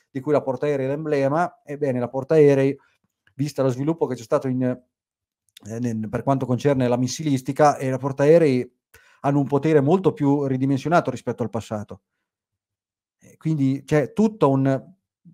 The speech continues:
molti dei pilastri su cui si reggeva la, l'egemonia o la presunta, presunto predominio militare statunitense sul mondo, mi riferisco a questi ultimi periodi, e sono in discussione.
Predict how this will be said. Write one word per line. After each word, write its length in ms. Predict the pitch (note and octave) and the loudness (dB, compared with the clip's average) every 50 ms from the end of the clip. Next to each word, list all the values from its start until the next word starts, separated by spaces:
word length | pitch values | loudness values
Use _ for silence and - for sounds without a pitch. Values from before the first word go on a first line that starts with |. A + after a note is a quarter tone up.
| _ _ | _ _
molti 360 | - C#3 D3 F3 G3 F#3+ F#3 D3 | -10 -4 0 0 0 0 -2 -4
dei 140 | C3 C#3 | -6 -6
pilastri 520 | B2 C3 C3+ D3 D3+ C#3+ C3 A#2 - C#3 B2+ | -4 -2 2 4 4 4 4 0 -4 -8 -8
su 140 | G#2+ A#2+ A2+ | -8 -10 -10
cui 120 | B2+ B2 | -10 -8
si 160 | A#2 C3 C3 | -6 -4 -4
reggeva 580 | B2 B2+ C3 B2 B2 D3+ D#3+ D3 B2 A#2 G#2 - - _ _ _ _ _ _ _ _ _ _ _ _ | -2 -2 -4 -4 -2 0 0 2 2 0 0 -2 -6 _ _ _ _ _ _ _ _ _ _ _ _
la, 580 | A2 A2+ A#2 A#2+ A#2+ A#2+ A#2 A#2 A#2 A#2+ A#2 A#2 | -8 -6 -4 -2 -2 -2 -2 -2 -4 -4 -4 -4
l'egemonia 920 | A#2 B2 B2 A#2+ C#3 C3 C3+ C#3 D3+ F#3 G3 F#3 D3+ C3+ B2+ A#2 A#2 A#2 - | -4 -4 -4 -2 0 0 0 0 2 2 0 0 0 0 0 0 -2 -2 -2
o 80 | D3 | -2
la 100 | D3 D3+ | -2 -2
presunta, 760 | D3 - D#3+ D3 C#3 E3 A3 B3 A#3+ A3 G#3 - D3+ C#3+ C3+ | -2 -2 -4 -4 -2 0 0 0 0 0 2 2 0 0 0
presunto 480 | - _ - - C#3 D#3+ G#3+ G3 - - | -8 _ -10 -8 -4 -4 -2 -2 -2 -2
predominio 580 | D3+ C3+ C3 C#3 C#3 D3 E3+ E3+ D#3+ D3 C3+ | -2 0 2 2 2 2 0 -2 -2 -2 -2
militare 440 | B2+ C3 C3 C3+ C3 D3+ D3+ C#3+ B2+ | -2 -2 -2 -2 2 2 2 2 2
statunitense 520 | G#2+ A#2 - B2+ B2+ B2+ C#3 D3+ C3+ B2+ A#2+ | -2 -6 -6 -4 -4 -2 -2 -2 -2 -2 -6
sul 160 | - C3+ C#3 | -6 -6 -6
mondo, 420 | D3+ D3+ C#3+ B2+ A#2 G#2 - - _ _ _ | -4 -2 -4 -4 -4 -8 -12 -16 _ _ _
mi 80 | - A#2+ | -12 -12
riferisco 300 | A2+ - C3 B2+ B2 B2 | -10 -8 -8 -8 -8 -6
a 40 | A#2 | -8
questi 240 | B2+ A#2 - - C3 | -8 -10 -10 -10 -12
ultimi 240 | B2 - B2+ B2+ | -10 -8 -6 -6
periodi, 480 | B2+ E3+ F3 E3 D3 D#3+ E3+ E3 E3+ D#3 | -4 -4 -2 -2 -2 -2 -2 -2 0 0
e 180 | C3+ C3+ C3+ C3+ | 2 2 0 -2
sono 220 | C3 C3+ C#3 C#3+ | -2 -4 -4 -4
in 60 | C3 | -4
discussione. 640 | A#2 A2 - _ - - - E3 D#3 B2+ A2+ G#2+ G2+ | -6 -6 -12 _ -18 -10 -6 -4 -4 -4 -4 -6 -10